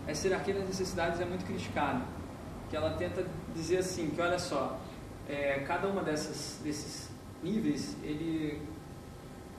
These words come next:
ele, <coughs> as-, ele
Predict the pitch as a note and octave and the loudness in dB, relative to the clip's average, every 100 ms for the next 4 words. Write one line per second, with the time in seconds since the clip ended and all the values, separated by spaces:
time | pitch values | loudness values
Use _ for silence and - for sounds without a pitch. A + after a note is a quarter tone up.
0 | - - D#3+ D#3+ E3 D#3+ D#3+ - - - | -10 -4 0 2 4 4 4 0 -4 -4
1 | - G#3 G#3+ A3 A3+ - - - - - | 0 2 4 4 2 -2 -6 -8 -10 -6
2 | D#3 D#3+ - D#3+ E3 D#3 | -2 -2 0 0 0 0